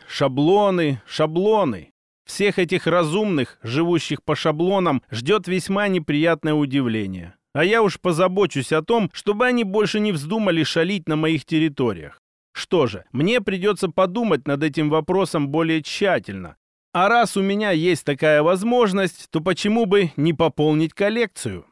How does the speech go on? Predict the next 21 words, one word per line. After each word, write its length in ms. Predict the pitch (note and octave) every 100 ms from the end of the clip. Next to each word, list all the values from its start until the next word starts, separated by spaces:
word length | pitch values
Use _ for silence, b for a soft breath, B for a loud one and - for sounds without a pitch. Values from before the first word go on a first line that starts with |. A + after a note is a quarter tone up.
| -
Например, 720 | C3+ E3+ F#3 G3+ G#3+ G#3 D#3 _
Лич, 520 | A2+ C#3 G#3+ F#3 - - _ _ _
Мастер 580 | A#2+ E3+ G#3+ - - F#3+
Лич 500 | F#3 F#3 F3+ - - -
и 140 | F#3+
пара 400 | F#3 A#3 A3 G3
скелетонов-рыцарей 1300 | - F3+ F3 E3 F#3 F3+ E3+ E3 A3 F#3+ F#3 E3+ D#3 _
разнообразят 920 | D#3 F3 G3+ G3+ F3+ A3 G3 A#2+ -
ее 320 | G#2 G2 D2+ _ -
значительно. 840 | B2 E3 E3+ - G#3+ B2+ G#2 F#2 - _ _ -
Поэтому 460 | F#3 A3 G#3+ G#3+
мне 220 | G3+ G3+
все 180 | G3 G3+
равно 300 | G3 G3+ B3
придется 480 | F#3+ D3+ C#3+ D#3 D3+
над 180 | D3+ D3
этим 260 | D3+ D3+
вопросом 540 | D3 D3+ F3+ G3+ F#3 D3
поразмыслить 800 | D#3+ D#3+ C#3 E3 F3 - D#3+ D3
как 280 | - F3 D3
следует. 760 | - F#3 C3+ F2+ F2+ - -